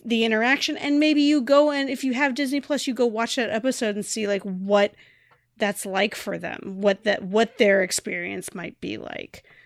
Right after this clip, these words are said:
Um, I've definitely done that with animes. Um, and even then, if you know your client is watching WandaVision,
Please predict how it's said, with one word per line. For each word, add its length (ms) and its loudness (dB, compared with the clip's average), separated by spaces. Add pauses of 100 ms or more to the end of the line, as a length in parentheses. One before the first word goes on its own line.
(240)
Um, 720 0 (240)
I've 140 2
definitely 340 2
done 220 -2
that 220 -4
with 120 -8
animes. 600 -6 (420)
Um, 760 4 (1200)
and 420 6 (140)
even 360 6
then, 480 4 (140)
if 160 0
you 180 4
know 420 8
your 180 2
client 600 -8
is 200 -8
watching 420 -6
WandaVision, 720 -8